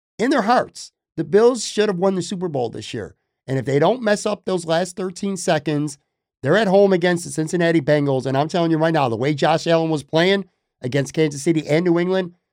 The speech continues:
they play that game ninety-nine times. The Bills are winning ninety-eight and a half of those ninety-nine games. The Bills were beating Cincinnati. And then they're in the Super Bowl against the Rams, who I think are a very top-heavy, talented team. And I think the Bills could have beat the Rams. Maybe they don't. I'm not gonna go so far to say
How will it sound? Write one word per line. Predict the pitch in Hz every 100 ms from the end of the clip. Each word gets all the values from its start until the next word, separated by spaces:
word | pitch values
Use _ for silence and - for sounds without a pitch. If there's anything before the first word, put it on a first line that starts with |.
| _ _ _
they | 156
play | 175 180
that | 180 175
game | 175 165
ninety-nine | 156 170 170 165 160
times. | 151 160 160 160 143 _ _
The | -
Bills | 113 156
are | 143
winning | 143 151 135
ninety-eight | 139 143 139 135 139
and | 131
a |
half | 117 123 - _ _ _ _
of | 123
those | 123 107
ninety-nine | 117 110 110 101
games. | 104 92
The |
Bills | 110 190 165
were |
beating | 131 151 131
Cincinnati. | - 123 123 107 92 - _ _
And | 117
then | 175 233
they're | 220
in | 208
the |
Super | 185 196 175
Bowl | 175 175
against | 160 160
the | 131
Rams, | 143 156 151
who | 139
I | 143 170
think | 175 165
are | 165 156 143 - _ _
a | 131
very | 127 147 135
top-heavy, | - 156 151 - 160 156 151
talented | 143 160 151 143 139
team. | 156 143 156 - _ _
And | 131
I | 131
think | 143 143
the |
Bills | 127 151 139
could | -
have | 143
beat | 139
the | 139
Rams. | 143 160 165
Maybe | 262
they | 233 170
don't. | 156
I'm | 170 220
not | 214
gonna | 208 185
go | 180 175
so | 175
far | 156 160
to | 156
say | 139 160 135